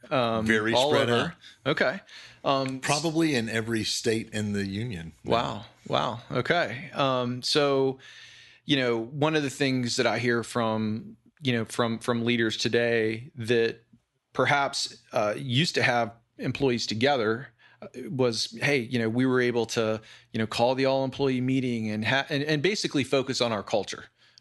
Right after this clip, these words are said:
Speaker 1: right? And, and our purpose and our values, right? But I have to believe that's, has a challenge, you know, being, being more spread out. But it sounds like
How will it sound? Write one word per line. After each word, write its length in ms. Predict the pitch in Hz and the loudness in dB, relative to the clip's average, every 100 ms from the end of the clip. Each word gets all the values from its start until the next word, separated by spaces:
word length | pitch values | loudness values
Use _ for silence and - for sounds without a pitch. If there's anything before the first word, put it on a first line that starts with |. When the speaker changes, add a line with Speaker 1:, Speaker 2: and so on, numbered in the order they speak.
| _ | _
Speaker 1:
right? 340 | 113 113 113 - | 0 0 0 0
And, 260 | 120 113 | 0 0
and 140 | 120 117 | 0 0
our 120 | 107 | -2
purpose 500 | - 123 - 90 117 | 0 -2 -2 -6 -4
and 80 | 104 | -2
our 100 | 101 | 0
values, 640 | 113 113 104 107 120 - | 2 2 0 -6 -8 -4
right? 220 | 113 113 117 | 0 0 -2
But 280 | 127 117 107 - - - - | 0 0 -2 -12 -20 -20 -4
I 60 | - | 0
have 240 | 143 160 | 2 0
to 80 | 151 | -2
believe 280 | 135 139 127 | 0 2 2
that's, 460 | 127 120 - - 165 - - | 0 0 -6 -6 -10 -20 -4
has 220 | 135 117 | -2 0
a 60 | 110 | 0
challenge, 600 | 160 165 127 120 113 120 | 2 2 0 0 -2 0
you 140 | 131 | 0
know, 100 | 113 | 2
being, 360 | 107 151 151 139 | 2 2 0 0
being 280 | 151 165 | 0 2
more 160 | 135 113 | 0 0
spread 320 | - 123 110 | 0 0 2
out. 240 | 107 107 123 | 2 0 0
But 100 | 123 | -2
it 60 | |
sounds 260 | - 165 143 | 0 0 0
like 160 | 120 | -2